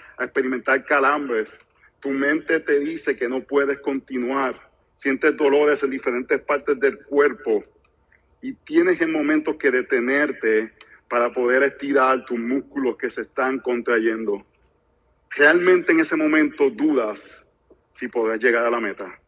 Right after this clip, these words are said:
Hasta que encuentras algún tipo de ánimo que te ayuda a continuar. Algo que te recuerda que tienes que terminar la carrera.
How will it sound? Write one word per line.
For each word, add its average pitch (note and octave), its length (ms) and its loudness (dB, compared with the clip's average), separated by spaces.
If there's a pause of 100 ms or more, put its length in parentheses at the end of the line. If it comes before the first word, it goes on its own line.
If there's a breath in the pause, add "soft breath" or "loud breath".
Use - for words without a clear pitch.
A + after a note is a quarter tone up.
(880)
Hasta B2+ 280 -8
que C#3+ 100 2
encuentras C#3 640 0
algún C3 400 -4
tipo C#3+ 360 2
de C3+ 140 4
ánimo A#2+ 720 -4 (240 soft breath)
que C3 140 2
te C3 140 2
ayuda B2+ 360 2
a B2 80 0
continuar. B2+ 760 -4 (600 soft breath)
Algo D3+ 260 0
que E3+ 80 -2
te D#3 140 0
recuerda C#3 840 0
que C3 180 -2
tienes D#3+ 500 -4
que D#3 100 -2
terminar C3+ 840 -2 (460)
la A2+ 180 0
carrera. A2 560 -2